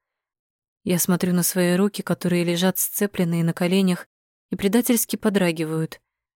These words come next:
Еще год назад я бы плакала, а сейчас даже и слез нет. Как это ни кощунственно звучит, я...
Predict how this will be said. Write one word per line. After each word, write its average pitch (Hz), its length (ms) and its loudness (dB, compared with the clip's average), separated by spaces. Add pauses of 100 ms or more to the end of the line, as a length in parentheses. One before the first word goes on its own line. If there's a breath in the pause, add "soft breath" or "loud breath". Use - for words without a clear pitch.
(200)
Еще 180 280 0
год 196 200 -2
назад 202 360 2
я 185 160 0
бы 185 140 -8
плакала, 180 640 -2
а 165 80 -2
сейчас 196 440 -4
даже 190 280 -2
и 190 40 -2
слез 214 400 -2
нет. 175 260 -2 (540)
Как 240 200 0
это 220 160 2
ни 196 100 4
кощунственно 196 720 0
звучит, 196 520 -2
я... 180 320 0